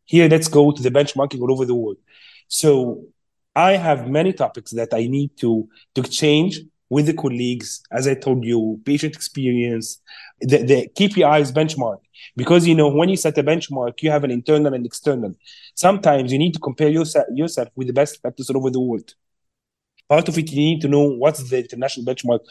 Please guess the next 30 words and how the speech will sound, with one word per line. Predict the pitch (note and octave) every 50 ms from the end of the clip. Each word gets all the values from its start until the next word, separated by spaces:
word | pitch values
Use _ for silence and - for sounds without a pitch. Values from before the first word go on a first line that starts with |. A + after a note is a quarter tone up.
| - - -
what | - C3 D#3+ D#3
is | D#3+ C3+
the | B2+ A#2
best | E3 G3 F#3+ - - -
practice | - D3+ D3 D3+ - B2
they | A#2 A#2+ B2
are | A#2 B2 B2 A#2+
doing, | B2+ D3 C#3+ C3+ B2+ B2 - _ _ - - _ -
for | -
example, | C3+ C3 C#3+ C#3 D3 C#3+ C#3+ -
in | - - C3 B2+ B2+ A#2+
the | B2 B2+ -
hospital | - D3+ D3+ D3+ - C3 C3
ranking, | C3+ C3 C3 B2+ - A#2+ G#2 G2+ G2 _ _ - - - _ -
in | B2 C3 C3 B2+ B2
the, | C3 C3 C3 B2+ -
in | B2+ C3 C3 B2+
the | B2+ B2+ B2 A#2+ A#2 - -
I | C#3+ D3+ D3
H | C#3+ - -
F, | A2 G2 - - _ _ _ _ _ _ _ -
uh, | C3 C#3 B2+
sorry, | - F3 D#3+ C#3+ B2+ A#2
in | - A#2+ B2 C3 B2+ C3 -
I | C3+ D#3 D#3
V | C#3 C#3 A#2+
F. | G#2+ - - _ _ _ _ _
So | - - - - C#3+ C#3+ C#3+ C#3 C3+ C3+ C3 B2+ - - _ _ _ _ _ _ _ _ _ _ _ _ _ _ _ _ _ -
topics | E3 F3 F3 F3 G#3 A#3 - - - - - - _ _ _ _ _ _ - - -
are | A#2+ B2+ B2+